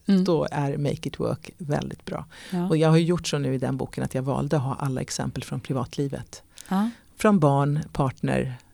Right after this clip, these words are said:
Speaker 2: ja, allt det där. Och alla krockar som kan bli.
Speaker 1: Just
Speaker 2: Och
Speaker 1: det.
Speaker 2: sen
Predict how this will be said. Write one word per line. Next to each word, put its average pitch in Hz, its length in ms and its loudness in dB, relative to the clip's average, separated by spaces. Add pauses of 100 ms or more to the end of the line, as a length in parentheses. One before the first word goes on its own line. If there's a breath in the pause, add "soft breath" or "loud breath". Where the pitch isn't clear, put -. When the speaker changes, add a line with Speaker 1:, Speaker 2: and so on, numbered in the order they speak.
Speaker 2:
ja, 135 320 -2
allt 160 200 0
det 151 60 -2
där. - 160 -2
Och 170 120 4
alla 135 140 2
krockar - 440 -2
som - 180 -4
kan - 180 -4
bli. - 240 -4 (260)
Speaker 1:
Just 160 280 2
Speaker 2:
Och 139 60 2
Speaker 1:
det. - 40 0
Speaker 2:
sen 127 180 -2